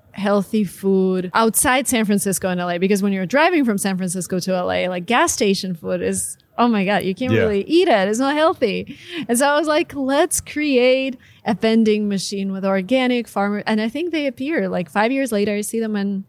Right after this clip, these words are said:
Speaker 1: in, in the airport. So I, it was just like, I want to inspire people to do something that I miss <laughs> in the U S. And, uh, this is how this series came up. Um, how I came up with the series, yeah.
Speaker 2: What tips do you have,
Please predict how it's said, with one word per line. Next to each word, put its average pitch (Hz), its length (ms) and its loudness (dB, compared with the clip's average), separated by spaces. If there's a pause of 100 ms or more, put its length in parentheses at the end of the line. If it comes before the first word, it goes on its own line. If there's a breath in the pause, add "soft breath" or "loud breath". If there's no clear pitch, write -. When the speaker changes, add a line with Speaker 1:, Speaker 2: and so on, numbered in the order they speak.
(100)
Speaker 1:
in, 196 600 -2 (100)
in 202 100 0
the 185 140 2
airport. 226 480 -4
So 247 320 0
I, 269 160 2
it 277 60 2
was 285 180 0
just 339 140 -2
like, 254 280 0
I 240 160 2
want 254 200 2
to 254 60 2
inspire 202 360 2
people 202 260 0
to - 120 -6
do 185 100 0
something 220 480 2
that 185 300 0
I 196 100 2
miss 202 400 2
<laughs> 359 60 6
in 285 100 4
the - 160 0 (140)
U 180 120 -4
S. - 240 -6 (540 loud breath)
And, 226 260 4
uh, 226 140 4
this 233 180 0
is 285 120 0
how 262 160 2
this 240 180 0
series 202 500 0 (140)
came 185 260 -6
up. - 180 -12 (220)
Um, 175 440 -4 (440)
how 214 120 2
I 208 80 2
came 196 140 -2
up 196 100 -6
with 175 80 -6
the 185 60 -6
series, - 380 -8
yeah. - 140 -12 (680 soft breath)
Speaker 2:
What 123 260 2
tips 135 240 -2
do 123 100 0
you 107 120 4
have, 95 500 0